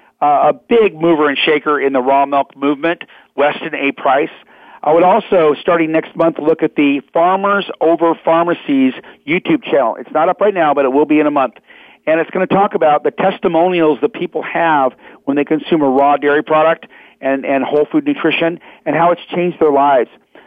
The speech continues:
One of the terrible crimes right now that we have in America is that we can make no medical claims on anything other than a pharmaceutical drug. And we're pushing that hard, hard, because we believe that medical claims should go on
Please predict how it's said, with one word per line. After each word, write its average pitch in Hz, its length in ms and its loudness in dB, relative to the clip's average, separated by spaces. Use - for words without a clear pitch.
One 190 140 0
of 220 60 0
the 175 80 2
terrible 190 360 0
crimes 165 480 0
right 127 160 0
now 135 200 2
that 131 120 -2
we 135 100 -2
have 151 240 0
in 143 60 -2
America 131 560 0
is 160 160 0
that 180 80 2
we 190 80 0
can 202 180 0
make 175 240 -4
no 170 140 0
medical 160 460 -2
claims 135 440 -4
on 123 160 -2
anything 170 360 -6
other 147 220 0
than 135 360 -4
a 135 80 -4
pharmaceutical 165 640 -2
drug. 127 480 0
And 156 140 0
we're 196 120 0
pushing 196 380 0
that 147 320 -2
hard, 165 540 0
hard, 143 580 0
because 151 340 0
we 180 140 -2
believe 165 380 2
that 143 180 -4
medical 165 340 -4
claims 160 300 -4
should 156 160 -6
go 151 160 2
on 143 160 0